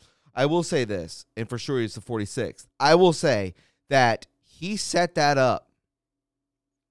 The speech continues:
knowing that this was coming, that the attack was imminent, it was going to take place,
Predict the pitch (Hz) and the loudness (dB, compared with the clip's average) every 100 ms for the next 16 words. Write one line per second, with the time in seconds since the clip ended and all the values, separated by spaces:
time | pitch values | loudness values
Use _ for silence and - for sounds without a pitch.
0 | _ _ _ _ - 147 160 160 135 113 | _ _ _ _ -12 0 4 4 4 -2
1 | 107 113 104 113 113 101 120 101 87 - | -6 -6 -6 -10 -10 -14 -12 -12 -14 -18
2 | _ _ _ _ - 143 127 113 120 117 | _ _ _ _ -2 2 2 -2 -4 -4
3 | - 151 170 190 214 220 156 - 156 139 | -4 0 0 0 -2 -6 -6 -2 -2 -2
4 | 113 139 _ _ _ _ _ _ 127 120 | -6 -8 _ _ _ _ _ _ -6 -6
5 | 107 139 165 190 180 180 180 175 127 107 | -2 0 0 0 -6 -8 -8 -8 -6 -4
6 | 104 117 - | -4 -8 -14